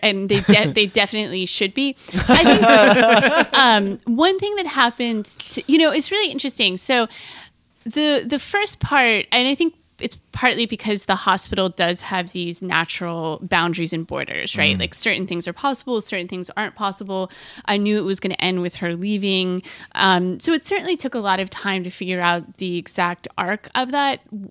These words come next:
Speaker 1: world. But, um, but the second part was challenging in a completely different way because there were really no restrictions. And, and especially given this, the speculative nature of the world, you're not even bound by,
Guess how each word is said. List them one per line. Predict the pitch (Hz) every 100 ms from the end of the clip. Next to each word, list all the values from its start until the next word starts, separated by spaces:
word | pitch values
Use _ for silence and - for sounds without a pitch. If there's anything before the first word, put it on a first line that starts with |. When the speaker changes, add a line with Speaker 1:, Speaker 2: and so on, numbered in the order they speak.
| -
Speaker 1:
world. | 202 196 202 240 311 302 - 202
But, | 226 208 - -
um, | 190 196 190 185 202
but | 240
the | 269
second | - 403 427 440
part | - 254 190
was | 190 -
challenging | - 196 190 202 180
in |
a | 180
completely | - 190 - 208 190
different | 185 220 214 -
way | 185 180
because | 180 180 - 190 175 - - - -
there | 233
were | 240
really | 247 294 277
no | 214 202 196
restrictions. | 180 - 170 - 175 160 190
And, | -
and | 208 220
especially | 226 - 370 - 240
given | 185 180
this, | 170 -
the | - 196
speculative | 180 190 185 185 175 170
nature | 180 - 180
of | 170
the | 175
world, | 208 220 175 170
you're | 185
not | 180 180
even | 175 175
bound | 170 170 175
by, | 170 165 160